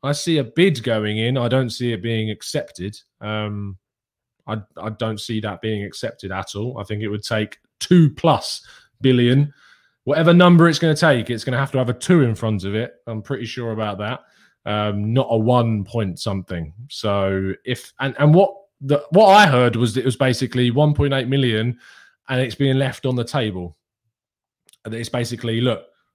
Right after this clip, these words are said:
we're gonna offer you one point eight billion." I don't know why I said million. "One point eight billion for this.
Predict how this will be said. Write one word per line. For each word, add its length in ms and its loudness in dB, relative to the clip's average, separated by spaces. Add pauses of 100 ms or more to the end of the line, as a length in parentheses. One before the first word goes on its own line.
(340)
we're 80 -6
gonna 160 2
offer 160 0
you 100 2
one 140 0
point 180 -2
eight 160 -4
billion." 500 -4 (300)
I 60 -16
don't 80 -6
know 20 -4
why 60 -4
I 20 -6
said 180 -10
million. 320 -6 (380)
"One 200 0
point 200 -2
eight 220 -2
billion 340 2
for 100 -12
this. 360 -10